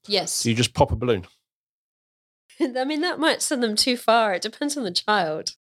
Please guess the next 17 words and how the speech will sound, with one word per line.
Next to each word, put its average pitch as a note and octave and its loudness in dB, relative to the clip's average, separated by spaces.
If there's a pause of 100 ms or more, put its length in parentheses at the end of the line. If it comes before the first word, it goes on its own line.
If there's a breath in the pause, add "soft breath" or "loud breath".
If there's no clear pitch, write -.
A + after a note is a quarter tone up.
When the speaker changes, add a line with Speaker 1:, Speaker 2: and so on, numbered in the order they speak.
(180)
Speaker 1:
Yeah, F3 0
it A3+ -4
depends D#4+ 2
on F4+ 4
the E4 4
child. G3 4
Like, F#3+ 0 (240)
some A#3+ 0
children, F#3+ 0 (680)
if B3+ -8
the E4 -6
child D#4 0
genuinely E3+ 2
didn't - -4
sleep - 0
last - -2
night, - -8